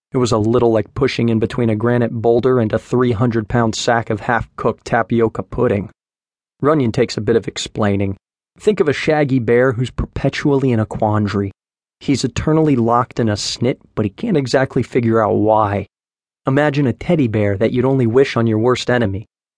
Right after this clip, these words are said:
Imagine said teddy comes equipped with brass knuckles and a fedora that looks like it's been run over by a runaway steamroller that might actually improve its looks,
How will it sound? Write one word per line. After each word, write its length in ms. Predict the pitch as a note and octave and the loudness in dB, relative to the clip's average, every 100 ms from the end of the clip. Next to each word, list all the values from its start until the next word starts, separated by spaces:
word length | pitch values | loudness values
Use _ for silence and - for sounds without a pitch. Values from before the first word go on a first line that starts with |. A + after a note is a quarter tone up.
| _ _ - | _ _ -4
Imagine 380 | C3 D3 A#2 A2+ | 0 0 -2 -4
said 320 | - A#2 G2 | 0 -2 0
teddy 260 | D#3+ D3 A2+ | 2 2 2
comes 280 | - A#2+ | 0 -2
equipped 340 | A#2 - A#2 - | -2 -2 -2 -2
with 160 | G#2+ | -6
brass 340 | - A#2+ A#2 - | 0 2 2 0
knuckles 440 | B2+ D3 A#2+ A2+ | 0 0 -2 -2
and 100 | A2+ | -2
a 20 | |
fedora 440 | A2 A#2 A#2+ C3+ A2+ | -2 -2 2 2 2
that 180 | A2 C#3 | 0 -2
looks 240 | B2 - | -4 -2
like 160 | A#2+ A#2 | -2 -2
it's 120 | - | -2
been 200 | B2 A2+ | 0 2
run 220 | A#2 B2+ | 2 4
over 260 | C3 A#2 A2 | 2 2 2
by 200 | A2 A2 | 2 2
a 80 | |
runaway 360 | A2 B2 A#2+ A2+ | 2 2 2 0
steamroller 800 | G2+ - C#3+ C#3+ A2+ A2 A#2 A#2 | 0 -2 0 0 0 2 2 0
that 160 | - | -4
might 240 | C3+ A#2+ A#2+ | -2 0 2
actually 400 | A#2 - B2 A#2+ | 0 0 -2 0
improve 440 | A2+ - C#3 B2+ | 0 0 0 0
its 200 | A2+ - | -2 -4
looks, 500 | B2 C#3+ G#2+ - - | 2 2 2 -4 -12